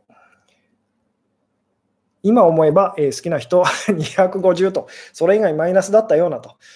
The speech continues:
そうですよね。で、それでうまくいかなくなっちゃうんですと。まあ、これはあの、に-、恋愛とか人間関係に限らずなんですけども、あの、大体うまくいかない時っていうのは、好きすぎるか嫌いすぎるかどっちかなんですと。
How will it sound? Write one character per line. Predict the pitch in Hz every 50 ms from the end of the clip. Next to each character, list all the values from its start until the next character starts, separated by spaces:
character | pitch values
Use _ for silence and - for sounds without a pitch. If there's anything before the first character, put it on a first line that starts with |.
| - _ _
そ | - - 294 302
う |
で | 240 185 156
す | 151
よ | 143 127
ね。 | 135 160 175 165
で、 | 165 226 262 196
そ | - - 220 262
れ | 311
で | 277 330 339
う | 277
ま | 208 196 190
く | 175 165
い | 147
か | 156 151
な | 151
く | 147 160
な | 151 147
っ |
ち | 143 -
ゃ | 131 113
う |
ん | 110
で | 107
す | - -
と。 | _ _ _ _ _ _ _ _ _ -
ま | 220 233
あ、 | 220
こ | 220 220
れ | 220
は | 220
あ | 214
の、 | 214 208
に-、 | 202 214 220 208 202
恋 | 202 208 214 233 240
愛 | 240
と | 269
か | 226 190
人 | 170 175 185
間 | 196 202 196
関 | 214 226 226 226
係 | 196 156
に | 143
限 | - - 165 175 208
ら | 233 233
ず | 220 196
な | 160 139 131
ん | 131
で | 123 117
す | -
け | - 131
ど | 131
も、 | 135 151 156 143 131 120 143
あ | 147 151 160
の、 | 160 151 151 151 147 147 151
大 | 185 220 226
体 | 262
う | 214
ま | 190 220 -
く | -
い | 202
か | - 170
な | 175 185
い | 180
時 | 208 185 -
っ |
て | - 135
い |
う |
の | 131
は、 | -
好 | - - 202
き | 196 285 -
す | - 262
ぎ | 277
る | 277 233
か | - 143 - -
嫌 | 170 190 214
い | 208
す | 214 233
ぎ | 226 233
る | 208
か | - 127 156
ど | 208
っ | -
ち | -
か | 190 143
な | 117
ん | - -
で | -
す | -
と。 | -